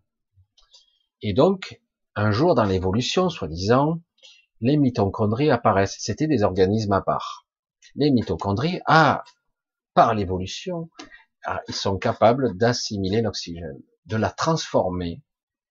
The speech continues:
en énergie. Et du coup, ces mini-créatures ou êtres unicellulaires, créatures unicellulaires étaient capables de vivre bien plus longtemps que quelques minutes ou quelques heures.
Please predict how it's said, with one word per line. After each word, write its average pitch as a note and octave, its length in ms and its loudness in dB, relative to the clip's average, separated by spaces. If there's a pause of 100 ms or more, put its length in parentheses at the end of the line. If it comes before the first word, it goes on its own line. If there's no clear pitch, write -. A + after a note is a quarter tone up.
en C3 200 0
énergie. F2 600 -6 (800)
Et A2 120 -2
du G2 160 -4
coup, A#3 360 -4 (460)
ces - 560 -4 (600)
mini-créatures A2+ 1040 0
ou E2+ 560 -6
êtres F#2 340 -2
unicellulaires, G#2 960 0 (580)
créatures F#2 480 -4
unicellulaires F2+ 640 0
étaient E3 180 -4
capables D3 320 -4
de A#2 80 2
vivre G2+ 300 0
bien A2 300 2
plus G2+ 180 -8
longtemps G#2 420 0
que F#2 120 -8 (120)
quelques E2+ 280 -6
minutes E2+ 440 -4
ou F2+ 180 -16
quelques D#2+ 440 -10
heures. D#2+ 340 0